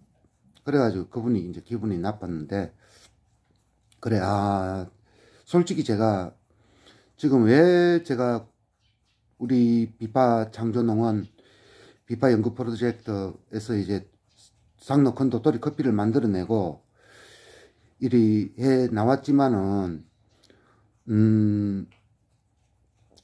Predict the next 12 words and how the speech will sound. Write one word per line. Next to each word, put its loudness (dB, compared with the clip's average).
왜 10
제가 2
지금 -4
백육십 2
일째 0
비상경영을 0
하고 -4
있냐 -2
하면은, -4
어, 0
제가 2
그때 0